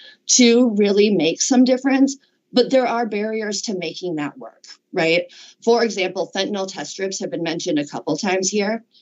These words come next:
In the state of Oregon, it is illegal for us to give them out. C D C and samhsa both encourage the use of these tools,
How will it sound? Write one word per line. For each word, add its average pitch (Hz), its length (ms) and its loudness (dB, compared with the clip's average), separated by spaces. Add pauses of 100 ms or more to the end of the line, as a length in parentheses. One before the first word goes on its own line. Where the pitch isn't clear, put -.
(260)
In 240 160 6
the 277 80 6
state 247 240 2
of 214 100 -6
Oregon, 220 420 -2
it 202 120 -4
is 185 100 -4
illegal 180 500 -2
for 180 140 -6
us 156 180 -4
to 180 120 -12
give 131 180 -12
them 117 160 -14
out. - 140 -18 (1500)
C - 380 0
D 269 120 2
C 285 400 0 (120)
and 262 120 0
samhsa 262 640 -2
both 214 240 -4
encourage 254 640 -4
the 233 100 -2
use 196 320 0
of 233 140 0
these 190 220 2
tools, 262 440 0